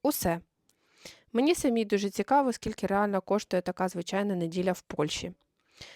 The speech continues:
Тому, якщо вам теж цікаво, приходьте в понеділок. Буду все підраховувати і чесно показувати цифри.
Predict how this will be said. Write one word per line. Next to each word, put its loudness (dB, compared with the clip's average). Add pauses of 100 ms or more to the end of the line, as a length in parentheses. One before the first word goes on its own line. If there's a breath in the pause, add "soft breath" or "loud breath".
(240 loud breath)
Тому, 6
якщо 4
вам 4
теж 2
цікаво, 4
приходьте 2
в -2
понеділок. -2 (280)
Буду 2
все 0
підраховувати 4
і 2
чесно 0
показувати 2
цифри. -4